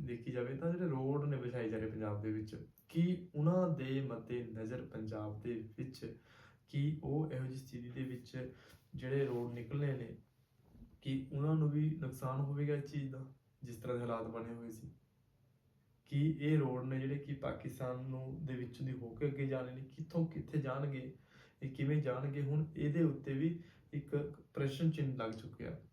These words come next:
ਕਿ ਇਹ ਬਣਨਗੇ ਜਾਂ ਫਿਰ ਨਹੀਂ ਬਣਨਗੇ, ਕੀ ਕੁਝ ਹੋਵੇਗਾ? ਕਿਉਂਕਿ ਕਿ ਕਿੱਥੇ ਤੱਕ ਗੱਲ ਕਹੀ ਜਾ ਰਹੀ ਸੀ ਕਿ ਪੰਜਾਬ ਦੇ ਵਿੱਚ ਕਾਰਪੋਰੇਟ ਘਰਾਣੇ, ਅ, ਆ ਚੁੱਕੇ ਨੇ, ਵੀ ਜ਼ਮੀਨਾਂ ਖਰੀਦ ਰਹੇ ਨੇ ਤੇ ਇਹਦੇ ਨਾਲ ਵਪਾਰ ਖੁੱਲ੍ਹ ਜਾਣਾ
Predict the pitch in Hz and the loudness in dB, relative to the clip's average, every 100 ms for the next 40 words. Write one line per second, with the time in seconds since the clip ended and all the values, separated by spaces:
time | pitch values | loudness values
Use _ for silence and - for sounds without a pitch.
0 | _ - 127 120 117 156 156 139 131 120 | _ -2 -2 0 0 4 4 4 0 -4
1 | 123 143 160 185 180 185 151 135 127 123 | -2 0 0 2 0 2 2 2 0 -4
2 | 127 - 135 143 160 147 - 143 135 147 | -6 -6 -6 -2 0 0 -2 -6 -2 0
3 | 147 143 139 135 127 131 131 - 135 127 | 2 0 0 0 0 0 -2 -4 -6 -4
4 | 117 117 131 131 - 123 120 - - 135 | -2 -2 -4 -6 -8 -8 -6 -6 -6 -4
5 | 135 123 123 - - - - 131 127 120 | -4 -4 -6 -10 -18 -20 -10 -4 -4 -2
6 | 120 117 123 - 127 123 120 120 120 123 | -2 -2 -4 -6 -4 -2 -4 -4 -4 -4
7 | 120 117 113 127 135 139 147 139 151 127 | -4 -4 -2 -2 -2 0 0 2 2 0
8 | 120 117 117 - 135 143 127 120 127 | 0 0 0 -2 -2 0 0 -2 -6